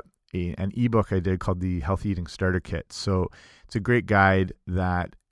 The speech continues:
contains a lot of information on foods you wanna be including in your diet, things you want to avoid, why you want to avoid those, steps you can take to improve your health. It's got some recipes.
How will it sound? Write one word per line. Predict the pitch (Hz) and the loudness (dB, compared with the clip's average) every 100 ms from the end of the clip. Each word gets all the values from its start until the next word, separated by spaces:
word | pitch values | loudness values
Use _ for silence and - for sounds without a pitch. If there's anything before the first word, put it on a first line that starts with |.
| - | -8
contains | 98 98 92 | -2 0 2
a | |
lot | 98 | 4
of | 95 | 2
information | - 92 90 87 | 0 -2 -2 -2
on | 90 87 90 | -2 -2 -4
foods | - 110 101 | -2 2 2
you | 90 | 2
wanna | 98 92 | 0 0
be | |
including | 92 - 95 90 92 | -2 -4 -2 -2 -2
in | |
your | 90 | -2
diet, | 85 87 87 87 - - _ _ | 0 2 2 -2 -6 -20 _ _
things | 104 101 | -4 0
you | 98 | 0
want | 95 | 0
to | 90 | 0
avoid, | 85 85 85 107 107 104 104 92 - _ - | -2 -2 2 6 6 6 4 0 -8 _ -2
why | 92 92 | 4 6
you | 98 | 6
want | 98 98 | 4 2
to | 95 | 0
avoid | 85 95 90 | 0 0 2
those, | 95 92 92 90 - - _ _ | 2 2 2 -2 -8 -20 _ _
steps | - 107 101 - | -4 -2 -2 -4
you | 95 | -4
can | - 90 | -4 -6
take | - 95 - | -2 -4 -4
to | 92 | -6
improve | - 85 | -4 -4
your | 85 | -4
health. | - 104 92 | 0 0 0
It's | 87 | -4
got | 92 - | -6 -6
some | 92 92 | -4 0
recipes. | 98 - - 101 98 92 - | 0 -2 -4 -2 0 0 -6